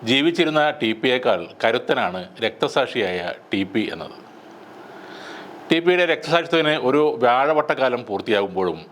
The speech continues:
ഇതിന് മാറ്റമില്ല എന്ന് വേണം കരുതാൻ. വടകരയുടെ രാഷ്ട്രീയത്തിലും തെരഞ്ഞെടുപ്പിലും പന്ത്രണ്ട് വർഷത്തിന് ശേഷവും ടി പി ഇഫക്റ്റ് മായാതെ, കെടാതെ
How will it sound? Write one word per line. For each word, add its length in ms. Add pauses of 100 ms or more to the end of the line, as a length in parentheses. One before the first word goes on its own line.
ഇതിന് 260
മാറ്റമില്ല 440 (120)
എന്ന് 140
വേണം 220
കരുതാൻ. 300 (880)
വടകരയുടെ 580
രാഷ്ട്രീയത്തിലും 640
തെരഞ്ഞെടുപ്പിലും 500 (140)
പന്ത്രണ്ട് 420
വർഷത്തിന് 360 (100)
ശേഷവും 420 (540)
ടി 100 (140)
പി 100 (140)
ഇഫക്റ്റ് 360 (160)
മായാതെ, 500 (200)
കെടാതെ 420